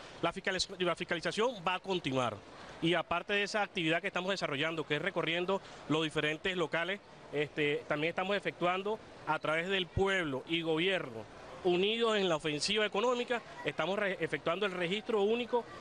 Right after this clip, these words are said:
de pequeños y medianos comercios. Estamos hablando de que si ya, ya se han registrado trescientos ochenta y nueve comercios en esta actividad. Es un llamado que le hacemos a todos los comerciantes para que se registren. Es un llamado que hizo o que hace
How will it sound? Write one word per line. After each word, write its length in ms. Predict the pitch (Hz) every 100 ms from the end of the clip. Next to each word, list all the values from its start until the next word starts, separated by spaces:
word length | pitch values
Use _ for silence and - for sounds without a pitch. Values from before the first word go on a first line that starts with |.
| -
de 140 | 160 175
pequeños 540 | 170 - 214 233 240 208
y 100 | 180
medianos 640 | 170 170 170 180 196 190 - 156
comercios. 520 | 156 151 127 127 110 - - -
Estamos 320 | - 165 175 208
hablando 460 | 190 202 214 220 - - -
de 120 | 160
que 120 | 165
si 140 | 160 175
ya, 140 | 190
ya 120 | 170 185
se 100 | 214
han 100 | 214
registrado 560 | 220 185 190 202 220
trescientos 720 | - 190 180 214 226 233 233
ochenta 400 | 226 208 185 170
y 60 | 170
nueve 400 | 175 196 214 214 - - -
comercios 640 | 175 165 185 170 - 120 - - -
en 160 | 156 170
esta 240 | 175 208
actividad. 500 | - 190 156 151 156 - - - - - - - -
Es 100 | 156
un 160 | 196
llamado 480 | 190 185 190 202 202
que 60 | 165
le 80 | 151
hacemos 280 | 165 196
a 60 | 180
todos 340 | - 214 226
los 80 | 214
comerciantes 640 | 196 165 147 175 175 202
para 180 | - 170
que 120 | 156
se 100 | 143
registren. 500 | 135 135 165 143 120 - - - -
Es 100 | 156
un 100 | 190
llamado 480 | 180 185 196 196 170
que 100 | 165
hizo 300 | 170 202 208
o 120 | 160
que 140 | 143 147
hace 300 | 190 147